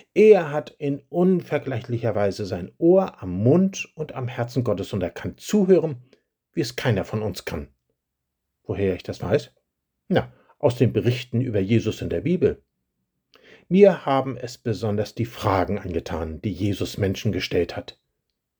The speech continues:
„Willst du gesund werden?“, fragte ein Mann, der achtunddreißig Jahre lang krank dalag und keinen Menschen hatte,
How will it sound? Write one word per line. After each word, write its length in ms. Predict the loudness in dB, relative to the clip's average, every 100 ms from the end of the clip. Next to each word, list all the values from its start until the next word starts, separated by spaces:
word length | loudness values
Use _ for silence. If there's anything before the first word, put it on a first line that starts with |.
| _
„Willst 300 | 0 0 0
du 60 | -2
gesund 380 | 2 4 2 2
werden?“, 320 | -2 -2 -8 _ _
fragte 300 | -12 -6 -4
ein 160 | -2
Mann, 320 | -2 -2 -2 _ _ _ _ -6
der 160 | 0
achtunddreißig 880 | 0 -2 -4 -2 0 2 2 2 -4
Jahre 220 | -2 -2
lang 220 | -4 -6
krank 360 | -8 -2 -2 0
dalag 480 | 0 2 0 -2 -12 _ _ _
und 220 | -2 -2
keinen 300 | 0 2 2
Menschen 380 | 2 -2 -6 -6
hatte, 260 | -4 -6